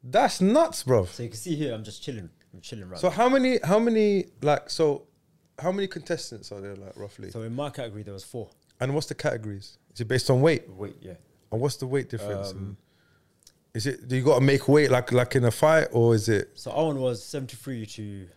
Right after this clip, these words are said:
Speaker 2: seventy-nine.
Speaker 1: Okay, so you got, like, a,
Speaker 2: We
Speaker 1: a
Speaker 2: got
Speaker 1: range.
Speaker 2: a range,
Speaker 1: Okay,
Speaker 2: yeah.
Speaker 1: right, right, right. So how does weight benefit you?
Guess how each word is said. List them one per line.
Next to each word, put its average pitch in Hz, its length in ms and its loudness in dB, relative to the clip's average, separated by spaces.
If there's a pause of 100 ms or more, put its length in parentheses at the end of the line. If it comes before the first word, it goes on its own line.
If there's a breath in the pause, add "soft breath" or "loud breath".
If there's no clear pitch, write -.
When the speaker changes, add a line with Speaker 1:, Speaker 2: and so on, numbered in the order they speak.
Speaker 2:
seventy-nine. 98 920 -14 (280)
Speaker 1:
Okay, 120 260 -2
so 110 160 -8
you 123 80 -8
got, 131 240 0
like, 123 200 -6
a, 101 260 -4
Speaker 2:
We 110 60 -4
Speaker 1:
a 110 40 -2
Speaker 2:
got 113 60 0
Speaker 1:
range. 120 220 -2 (100)
Speaker 2:
a 107 140 -2
range, 98 180 -6
Speaker 1:
Okay, 101 140 -12
Speaker 2:
yeah. 107 140 -12
Speaker 1:
right, 90 160 -12
right, - 260 -20
right. - 100 -20 (520 soft breath)
So 170 160 2
how 208 100 6
does 208 180 2
weight 156 280 4
benefit 139 400 4
you? 95 140 -8